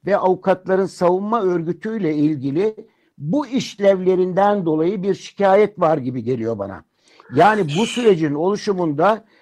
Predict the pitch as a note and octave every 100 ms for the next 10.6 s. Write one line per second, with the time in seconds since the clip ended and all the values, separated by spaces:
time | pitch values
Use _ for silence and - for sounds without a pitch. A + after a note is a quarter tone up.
0 | - C#3 A3+ C4 A#3+ G#3 F#3+ F#3+ - F#3
1 | F#3 F#3+ A#3+ A3 F#3+ F#3 E3+ F3+ F#3+ D#3
2 | - D3 D#3 D#3+ A3 - _ _ C#3+ F3+
3 | A3 - A3 F#3+ G#3+ A#3 G3 C#3 E3 -
4 | _ _ _ _ - D#3+ E3 D#3+ D#3+ D#3
5 | D#3 D#3 D#3 D#3 D#3 D#3 F3 D#3+ D#3+ A3+
6 | C4+ G#3+ F3 D3+ D3 E3 D#3+ D3 D#3+ D#3
7 | E3 G3 - _ _ _ - D#3 E3 E3
8 | C3+ E3+ G3+ F3+ F3 D3 E3 E3 E3+ E3
9 | D#3+ D#3 E3+ E3 D3+ E3+ A#3 G#3+ D3+ -
10 | - F3+ F#3 C#3 C#3+ D#3